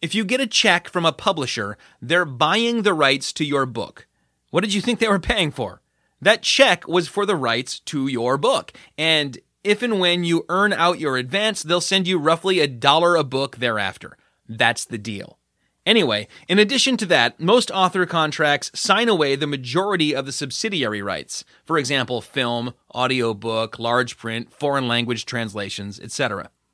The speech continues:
This means the publisher can sell those rights to other companies, pay you a small one-time fee, and then those other companies keep all the profits from sales of those editions.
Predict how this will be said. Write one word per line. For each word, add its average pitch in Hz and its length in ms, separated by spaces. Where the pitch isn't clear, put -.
This 269 180
means 214 280
the 151 80
publisher 156 400
can 131 120
sell 247 280
those 147 260
rights 127 300
to - 160
other 139 180
companies, 123 640
pay 202 160
you 202 380
a 127 40
small 190 540
one-time 160 580
fee, 254 460
and 185 280
then 180 200
those 165 300
other 156 200
companies 139 580
keep 143 280
all 123 140
the 110 80
profits 117 420
from 127 160
sales 110 420
of 131 140
those 208 300
editions. 110 520